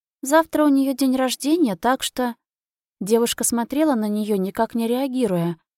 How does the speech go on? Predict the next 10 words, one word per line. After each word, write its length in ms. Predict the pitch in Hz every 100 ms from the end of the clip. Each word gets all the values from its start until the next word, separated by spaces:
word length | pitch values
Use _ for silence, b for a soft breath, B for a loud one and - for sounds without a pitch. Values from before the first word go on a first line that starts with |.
| _ -
поэтому 460 | 226 311 294 294
та 200 | - 214
быстро 340 | 185 196 - 220
добавила: 680 | 220 190 180 175 180 175 - _ _ _ _ _ _ _
"Конечно, 460 | - 247 226 - 240
госпожу 400 | 233 - 226 220
заклинательницу 880 | 233 247 240 214 - 220 220 226
я 140 | 226 233
люблю 280 | 240 262 277
больше, 540 | 392 370 - 196 175